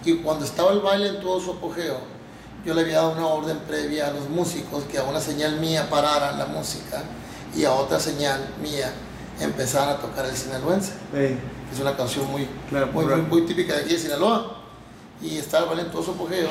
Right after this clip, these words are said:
Speaker 1: y yo le hice la señal a los músicos que se pararan, que pararan la música. Agarré a mi esposa, en aquel entonces, recién casados, que seguimos, seguimos estando juntos, y le dije el día, y ya hice otra seña para que tragamos chido los gallos, y otra seña a los músicos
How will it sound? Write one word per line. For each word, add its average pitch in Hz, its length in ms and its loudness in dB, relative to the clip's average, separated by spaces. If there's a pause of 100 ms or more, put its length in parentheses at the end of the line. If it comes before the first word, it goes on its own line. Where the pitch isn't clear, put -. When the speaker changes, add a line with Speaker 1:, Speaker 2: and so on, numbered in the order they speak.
Speaker 1:
y 170 260 0
yo 139 80 -6
le - 60 -6
hice - 140 -8
la 143 60 -6
señal 147 200 -6
a 151 40 -2
los 147 100 -2
músicos 147 360 -4
que 147 120 -6
se 160 120 -2
pararan, 151 360 2
que 147 80 -4
pararan 160 240 2
la 165 60 4
música. 170 400 2
Agarré 135 180 2
a 139 40 2
mi 160 120 -2
esposa, 151 480 0 (200)
en 139 100 -6
aquel 143 140 -4
entonces, 147 440 -4 (580)
recién 139 240 0
casados, 165 540 2
que - 140 -12
seguimos, 139 240 -10
seguimos 139 240 -8
estando 139 240 -8
juntos, 160 340 -4 (720)
y - 40 -2
le 139 120 0
dije 147 240 0
el 127 120 -4
día, 214 360 4 (140)
y 151 80 -4
ya 147 100 2
hice 160 120 -2
otra 175 120 -2
seña 165 420 2
para 143 140 -4
que 135 60 -8
tragamos 143 340 -4
chido 165 200 -2
los 160 80 0
gallos, 170 360 2 (440)
y - 60 -8
otra 147 180 -6
seña 147 240 -8
a - 40 -6
los 139 100 -4
músicos 143 400 -8